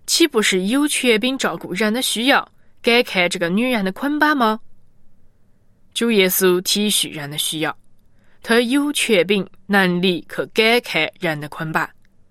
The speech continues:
他对人的恩典绝不会因为安息日呢而停止，他的权柄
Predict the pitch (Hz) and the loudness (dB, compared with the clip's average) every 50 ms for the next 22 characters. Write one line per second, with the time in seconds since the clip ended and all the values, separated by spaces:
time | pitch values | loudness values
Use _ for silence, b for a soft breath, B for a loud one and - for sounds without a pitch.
0 | _ _ _ _ _ _ _ _ _ _ _ _ _ - 208 208 214 208 180 175 | _ _ _ _ _ _ _ _ _ _ _ _ _ 0 2 2 4 4 4 4
1 | 175 196 190 180 185 180 - 180 170 180 196 226 233 202 185 175 165 b b b | 4 2 2 2 0 0 -2 -2 -2 -2 0 2 4 4 4 4 2 b b b
2 | b b - - 247 247 233 220 202 190 190 175 196 180 175 175 180 196 247 285 | b b -2 0 2 4 4 4 4 2 -2 0 2 0 2 2 0 0 0 2
3 | 285 220 - - 156 156 175 226 254 - - 214 196 190 180 175 175 165 - 185 | 0 0 -2 -2 -4 -2 0 0 0 0 -2 -2 0 -2 0 -2 -2 -2 -2 -4
4 | 175 175 - - 175 160 156 151 - 190 180 - - - - - - _ _ - | -4 -4 -4 -6 -6 -6 -6 -6 -4 -2 -4 -4 -4 -12 -20 -20 -20 _ _ -20
5 | - - - - - - - - _ _ - 294 294 330 302 - - 302 277 247 | -20 -20 -20 -20 -20 -20 -20 -20 _ _ -2 0 2 2 0 2 4 4 4 4
6 | 220 269 262 220 190 | 4 2 2 2 0